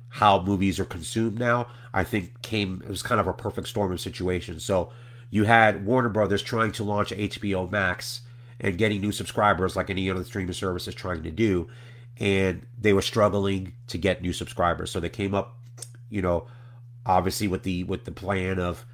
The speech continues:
releasing new movies right to H B O Max at the same time as theaters, which I think turned out to then be a very profitable and good idea. And secondly, they made a decision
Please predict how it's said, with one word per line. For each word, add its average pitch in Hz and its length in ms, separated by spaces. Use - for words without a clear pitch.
releasing 95 440
new 98 140
movies 92 380
right 85 360
to 95 200
H 95 220
B 95 100
O 90 80
Max 90 340
at 101 140
the 101 80
same 92 220
time 92 220
as 82 100
theaters, 85 420
which 92 140
I 92 60
think 87 200
turned 95 200
out - 360
to - 80
then 87 260
be 92 240
a 90 100
very 87 540
profitable 95 640
and 87 120
good 98 120
idea. 82 520
And 95 200
secondly, 107 640
they 98 160
made 101 220
a 101 60
decision 87 720